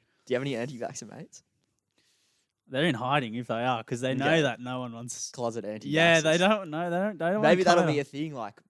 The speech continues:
Speaker 1: friendship groups will fall apart when we're allowed back into
Speaker 2: They
Speaker 1: the
Speaker 2: probably
Speaker 1: pub.
Speaker 2: have, to be honest.
Speaker 1: Do you reckon?
Speaker 2: Oh,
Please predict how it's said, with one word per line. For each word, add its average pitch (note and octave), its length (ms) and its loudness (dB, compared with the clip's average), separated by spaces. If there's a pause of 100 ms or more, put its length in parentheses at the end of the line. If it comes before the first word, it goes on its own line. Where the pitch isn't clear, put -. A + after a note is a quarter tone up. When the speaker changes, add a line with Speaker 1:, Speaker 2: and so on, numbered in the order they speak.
Speaker 1:
friendship B2 420 -16
groups A#2 220 -14
will A#2+ 80 -16
fall A2 220 -14
apart A2+ 320 -10
when A#2+ 100 -14
we're A2 80 -16
allowed F#2+ 260 -16
back G2+ 160 -16
into - 40 -14
Speaker 2:
They C#3 80 -4
Speaker 1:
the C3+ 60 -6
Speaker 2:
probably F#3+ 260 2
Speaker 1:
pub. A#2+ 80 -6
Speaker 2:
have, B2+ 180 -6
to - 80 -20
be A2 140 -20
honest. F#2+ 340 -20
Speaker 1:
Do A2 60 -16
you G#2 40 -12
reckon? C3 200 -18 (840)
Speaker 2:
Oh, A2+ 220 -4